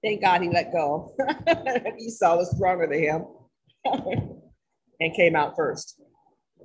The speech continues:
So Jewish, the meaning of Jewish is everything related to the culture and the religion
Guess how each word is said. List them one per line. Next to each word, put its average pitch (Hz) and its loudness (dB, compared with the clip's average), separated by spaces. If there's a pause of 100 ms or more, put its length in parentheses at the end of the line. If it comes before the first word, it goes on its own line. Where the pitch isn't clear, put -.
(260)
So - 2 (180)
Jewish, 262 4 (960)
the 202 0
meaning 247 2
of - 2
Jewish 214 2
is 196 -2
everything 247 2 (400)
related 226 6
to 226 0
the 208 0
culture 247 4
and 214 4
the 190 0
religion 180 -2